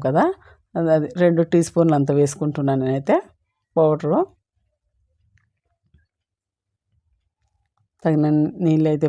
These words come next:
పోసుకుందాము. ఎప్పుడు కాకరకాయ కూరకు మనం ఇలా ఫ్రై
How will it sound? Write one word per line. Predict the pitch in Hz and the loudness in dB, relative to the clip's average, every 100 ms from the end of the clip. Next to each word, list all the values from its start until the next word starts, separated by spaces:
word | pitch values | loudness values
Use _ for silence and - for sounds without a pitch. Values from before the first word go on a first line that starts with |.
| 143 | -2
పోసుకుందాము. | 147 143 - 156 139 147 320 440 _ _ _ _ _ _ _ _ _ _ _ _ _ _ _ _ _ _ _ _ _ _ _ _ _ _ _ _ _ _ _ _ | -2 -2 -4 -2 0 2 2 0 _ _ _ _ _ _ _ _ _ _ _ _ _ _ _ _ _ _ _ _ _ _ _ _ _ _ _ _ _ _ _ _
ఎప్పుడు | 190 175 - 214 202 | -4 -2 0 0 4
కాకరకాయ | 175 175 170 185 185 | 2 2 0 0 2
కూరకు | 180 165 170 | 2 2 0
మనం | 160 160 | 0 2
ఇలా | 160 160 | 2 2
ఫ్రై | - | 4